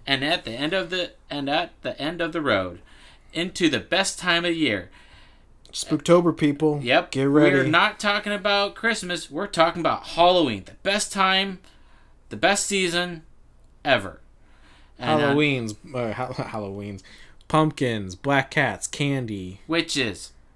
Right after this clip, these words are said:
Speaker 1: Killers.
Speaker 2: Zombies, killers.
Speaker 1: Monsters.
Speaker 2: Slashers.
Speaker 1: All kinds.
Speaker 2: All that good
Speaker 1: You can
Speaker 2: stuff.
Speaker 1: be what you want to be. On this episode, we're reviewing Friday the thirteenth,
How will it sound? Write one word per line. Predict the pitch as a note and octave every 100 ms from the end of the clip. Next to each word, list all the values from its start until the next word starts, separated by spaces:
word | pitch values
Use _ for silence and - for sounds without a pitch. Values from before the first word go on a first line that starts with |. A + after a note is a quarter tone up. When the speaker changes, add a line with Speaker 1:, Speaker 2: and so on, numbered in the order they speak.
| - _
Speaker 1:
Killers. | - F3+ E3 C#3
Speaker 2:
Zombies, | A2+ G2+ F#2 - -
killers. | - D3+ C#3 A#2+ G#2 F#2 B2+
Speaker 1:
Monsters. | D3 E3 D#3 - G#2 F2+
Speaker 2:
Slashers. | - C3+ C3 B2 G#2+ F#2 F#2 - - -
Speaker 1:
All | D#3+ E3
kinds. | D#3+ E3+ D3 G#2 F#2
Speaker 2:
All | C#3+ D#3 E3 D3+
that | G2 F2+
good | F#2
Speaker 1:
You | D#3+
can | A#2+
Speaker 2:
stuff. | C3
Speaker 1:
be | B2+
what | D3 D3
you | F#3
want | C3 F#2+
to | E2
be. | F2 F2 - - - - D3
On | E3+
this | A3+ A3
episode, | G#3+ G#3 - G#3+ G3+
we're | D3+
reviewing | C3 C3 F3 F#3+ D#3+ -
Friday | A#2 D3 F#3
the | E3+ G2+
thirteenth, | - B2+ C3+ - - G#2+ - -